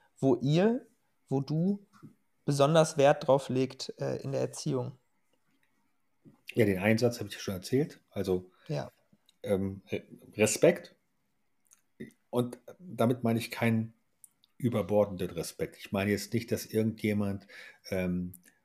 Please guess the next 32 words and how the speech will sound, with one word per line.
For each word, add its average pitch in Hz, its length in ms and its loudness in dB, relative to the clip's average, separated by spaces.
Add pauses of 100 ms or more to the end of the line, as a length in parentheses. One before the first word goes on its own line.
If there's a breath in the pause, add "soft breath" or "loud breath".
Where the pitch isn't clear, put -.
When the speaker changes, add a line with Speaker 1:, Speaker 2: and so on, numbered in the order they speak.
(160)
Speaker 2:
äh, 92 200 -12
auf 98 200 -4
die 107 120 -2
Knie 120 320 2
fallen 101 360 4
soll, 98 240 2
sobald 95 480 0
der 87 140 4
Lehrer 104 340 0
den 90 200 -2
Raum 87 260 0
betritt. - 540 -2
<clears throat> - 100 -20 (280 soft breath)
Aber 90 300 -2
eine 92 200 -2
gewisse 120 540 -2
Respekt 101 580 0
vor - 240 -2
dem 104 180 -2
anderen 98 640 -2 (760)
auf - 340 2
Augenhöhe, 98 800 0 (460 soft breath)
ähm, 82 420 -4
das - 180 -2
ist - 180 -10
wichtig. - 420 -8 (180)
Dann 110 340 0
Authentizität 117 1160 0
ist - 180 -10
ganz 87 320 -6
wichtig. - 500 -12 (540 soft breath)
Ähm, 90 420 -4